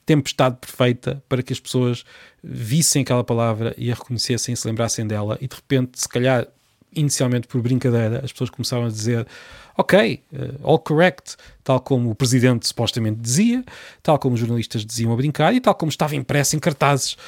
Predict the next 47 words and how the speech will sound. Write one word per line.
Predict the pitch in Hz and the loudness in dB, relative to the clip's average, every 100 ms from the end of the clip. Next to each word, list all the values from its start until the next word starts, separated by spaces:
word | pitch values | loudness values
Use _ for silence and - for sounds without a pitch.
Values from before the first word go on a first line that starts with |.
| - - | -20 -10
eh, | 139 131 131 | -2 0 2
nas | 131 120 131 | 0 0 0
eleições | 127 - 131 117 | 0 0 -2 -2
de | |
mil | 131 135 | 0 2
oitocentos | 131 127 - 139 131 - - - | 0 -2 -2 0 -2 -8 -16 -14
e | - - | -14 -10
quarenta. | 135 156 135 120 | -2 2 2 0
E | 127 | -4
começaram | 156 139 170 160 | -4 0 2 0
a | |
dizer | 151 135 147 | 0 2 2
de | 143 | 0
tal | 160 147 | -2 -2
maneira | 151 143 143 | 0 -2 -4
que | - - | -8 -12
ficou | - 165 - | -8 -4 0
mesmo | 127 123 135 | 2 2 0
integrada | 127 - 120 123 120 113 117 | -2 0 2 4 2 2 0
na | 113 117 - 120 | 0 -2 -4 -4
língua | 117 135 117 107 101 - - - | 2 4 4 0 -4 -14 -20 -8
inglesa, | 123 127 135 170 185 277 | 0 4 4 4 0 -4
e | 269 | -6
depois | - 170 196 | 0 2 4
a | 190 | 2
língua | 135 | 2
inglesa | 147 143 139 131 | 2 4 4 2
espalhou-se | 139 127 117 120 110 - | -2 -4 -2 0 -2 -4
pelo | 117 120 | -4 0
mundo | 127 139 123 104 | 2 4 2 -2
e | |
tornou-se | - - 117 107 | -12 -8 -6 -6
uma | - 113 | -6 -6
língua | 110 | -6
muito | 110 107 | -6 -8
importante | 104 - 110 | -8 -8 -6
ao | 110 | -6
longo | 110 | -6
do | 107 | -8
século | - 110 113 | -8 -8 -8
dezenove | 120 127 110 | -4 -4 -4
e | |
ao | 107 | -6
longo | 113 | -8
do | |
século | - 123 139 120 | -8 -8 -6 -2
vinte, | 147 | -4